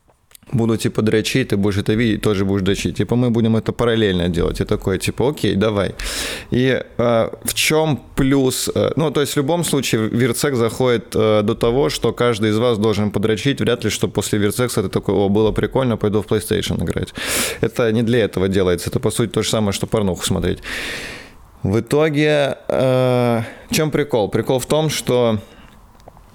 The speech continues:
Здесь, э, ты можешь, э, не зависеть от своего партнера, то есть ты можешь, э, закончить как можно быстрее и не будешь чувствовать, э, вины за то, что произошло. Типа, не будет такого, что она такая: «Блин, ты все уже, я не успела».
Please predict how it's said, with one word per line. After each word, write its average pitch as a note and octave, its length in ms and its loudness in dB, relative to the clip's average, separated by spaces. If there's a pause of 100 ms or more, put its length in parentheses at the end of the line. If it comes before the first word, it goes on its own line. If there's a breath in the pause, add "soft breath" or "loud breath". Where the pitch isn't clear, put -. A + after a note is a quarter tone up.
(200)
Здесь, A#2 600 0
э, G#2 640 2
ты A2 100 0
можешь, A2+ 640 0
э, G#2 260 2
не A2+ 140 2
зависеть A#2+ 480 0
от A2 120 2
своего A2+ 300 0
партнера, B2+ 720 0
то G#2+ 100 2
есть G#2 200 -2
ты A2+ 180 2
можешь, G#2+ 520 0
э, G#2+ 140 2
закончить A2 540 -2
как A2+ 180 0
можно A2 320 0
быстрее G#2+ 580 0
и F#2+ 60 0
не G#2+ 100 2
будешь G#2+ 320 2
чувствовать, G#2+ 640 0
э, F#2+ 640 2
вины A2 480 2
за G2 120 0
то, G#2+ 180 -2
что G#2+ 160 -2
произошло. G2 760 0
Типа, G2+ 240 -2
не G#2+ 120 2
будет G#2+ 220 0
такого, F#2+ 260 0
что G2 100 -2
она F#2 60 -2
такая: G2 200 -2
«Блин, F2+ 400 0
ты F#2 120 -4
все A#2 260 2
уже, F2+ 240 0
я G2+ 120 0
не A2+ 120 0
успела». F#2 520 -2